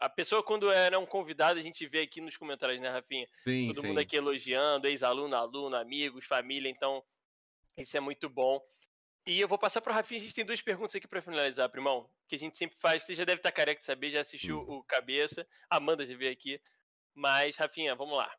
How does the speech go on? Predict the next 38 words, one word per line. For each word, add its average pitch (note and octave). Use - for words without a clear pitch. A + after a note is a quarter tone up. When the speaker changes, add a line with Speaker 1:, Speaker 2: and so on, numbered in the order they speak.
Speaker 2:
Vou G#3
começar G#3+
perguntando, F#3+
Gui, A#2
é, A#2
o D3+
que G#3
você G#3+
tá G3
com F#3
mais F#3+
saudade D3+
de C#3
fazer A#2
quando C3
a A#2+
gente A#2+
finalmente B2
passar A2
por G#2
essa G2+
fase G2
de F#2+
pandemia G#2
e A#2
a A2+
gente A2+
não A#2+
precisar G#2+
mais G2+
ficar G2+
se -
preocupando G2+
com G#2+
o G2+
distanciamento G2
social? A#2+
É, G#2+